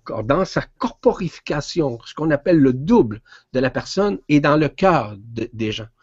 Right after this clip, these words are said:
et dans son cœur, et dans notre cœur. C'est pour ça que je vous dis de tourner votre conscience vers ce cristal qui est à l'intérieur de vous pour pouvoir faire cette réunification multidimensionnelle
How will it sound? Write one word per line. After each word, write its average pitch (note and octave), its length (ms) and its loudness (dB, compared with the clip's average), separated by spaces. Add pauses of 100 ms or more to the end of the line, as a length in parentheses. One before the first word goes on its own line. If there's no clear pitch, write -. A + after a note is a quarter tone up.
(120)
et B2+ 100 2
dans C#3+ 160 -2
son D#3 220 -6
cœur, C3 200 -6
et A2 100 -2
dans C3 180 2
notre D#3+ 280 -2
cœur. A2 320 -14 (380)
C'est F3+ 140 2
pour F#3+ 160 -2
ça D4+ 80 2
que C#4 60 6
je G#3 60 4
vous D#3+ 120 4
dis G#3+ 320 -2 (320)
de B2+ 140 0
tourner A#3+ 440 2
votre F3 240 0
conscience G3 540 -2 (100)
vers D3 240 0
ce - 140 -4
cristal F#3+ 720 2
qui C#3 100 -2
est B2 100 -2
à C3 60 4
l'intérieur B2+ 360 0
de B2+ 100 2
vous G#3+ 240 -2
pour G3+ 320 -2
pouvoir A#3+ 420 -2
faire B3 260 0 (280)
cette - 300 0 (100)
réunification A#3 1300 6 (340)
multidimensionnelle D#3 1040 0